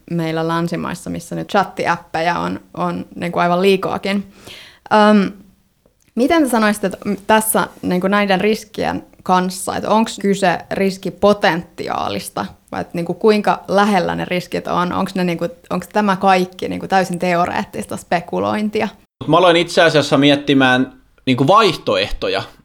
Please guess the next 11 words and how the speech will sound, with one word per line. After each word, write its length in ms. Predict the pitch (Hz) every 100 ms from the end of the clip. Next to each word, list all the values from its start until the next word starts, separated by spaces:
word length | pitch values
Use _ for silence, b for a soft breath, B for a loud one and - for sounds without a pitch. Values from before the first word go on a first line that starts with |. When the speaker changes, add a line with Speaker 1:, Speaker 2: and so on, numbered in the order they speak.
| -
Speaker 2:
sille, 440 | - 143 131 117
että 220 | 113 127
m-, 240 | 120 143 147
mitä 380 | 151 196 196 165
vaihtoehtoja 840 | 190 208 202 139 113 104 - 117
meillä 380 | 113 123 120 123
on 160 | 127 135
yhteiskuntina 840 | 156 156 139 120 - 117 107 113
ja 140 | 117 117
maailmassa, 800 | 131 143 135 117 104 104 - 117
jos 440 | 113 110 - -